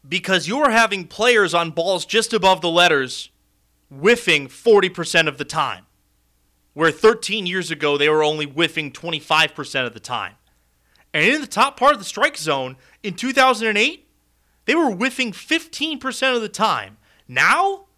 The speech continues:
they're whiffing twenty-seven percent of the time. That's a twelve percent increase over thirteen years. That's why strikeouts are as high as they've ever been.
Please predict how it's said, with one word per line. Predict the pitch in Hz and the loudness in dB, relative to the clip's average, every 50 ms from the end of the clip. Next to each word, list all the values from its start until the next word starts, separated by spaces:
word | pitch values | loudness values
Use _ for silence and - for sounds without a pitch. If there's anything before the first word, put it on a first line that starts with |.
| _ _ _ _ _ _ _ _ | _ _ _ _ _ _ _ _
they're | - 247 349 392 349 247 | 0 2 2 2 2 0
whiffing | 196 254 254 240 - 247 247 226 | -2 -4 -6 -6 -6 -8 -8 -8
twenty-seven | - - - - 285 381 392 - - - 339 - - - - 320 359 370 330 330 254 196 | -10 -14 -10 -4 -4 -4 -4 -4 -8 -14 -10 -8 -8 -4 0 2 2 2 2 -2 -4 -4
percent | - 196 190 190 - 202 180 165 | -4 -6 -6 -2 -2 -2 0 0
of | 151 135 | -2 -4
the | 147 143 | -8 -12
time. | - - 151 135 110 92 92 - _ _ _ _ _ _ _ _ _ _ - | -10 -8 -6 -6 -6 -8 -12 -16 _ _ _ _ _ _ _ _ _ _ 0
That's | 262 311 311 - | 0 0 0 0
a | 254 185 | -4 -6
twelve | - - - - - 311 339 392 381 381 - | -6 -10 -14 -2 2 4 6 6 4 2 -2
percent | 339 302 - - 294 269 | -6 -4 -2 0 0 0
increase | 254 254 247 - - 175 160 143 131 123 - - - _ - - _ | 0 -2 -4 -4 -6 -4 -2 -2 -2 -4 -6 -10 -16 _ -20 -12 _
over | - 247 214 180 185 | 2 4 4 4 2
thirteen | 175 - - 269 294 285 - - - 214 233 226 208 | -4 -4 -4 -4 -4 -4 -8 -10 -8 -6 -6 -6 -4
years. | 196 190 165 139 - - - - - - - _ _ _ _ _ _ _ _ _ _ _ _ _ _ | -4 -4 -4 -4 -6 -8 -14 -20 -20 -20 -20 _ _ _ _ _ _ _ _ _ _ _ _ _ _
That's | _ _ | _ _
why | - 381 | -10 -10
strikeouts | - - - - 233 240 226 226 220 214 208 - - | -8 -8 -4 0 0 0 2 2 0 -2 -2 -2 -2
are | 214 | -4
as | 208 196 - | -4 -4 -4
high | - 202 214 220 226 | -2 0 0 0 0
as | 220 220 | 0 -2
they've | 233 226 208 | -4 -2 -2
ever | 233 226 247 247 | -4 -4 -6 -8
been. | 214 294 349 359 294 180 | -6 -6 -6 -6 -6 -10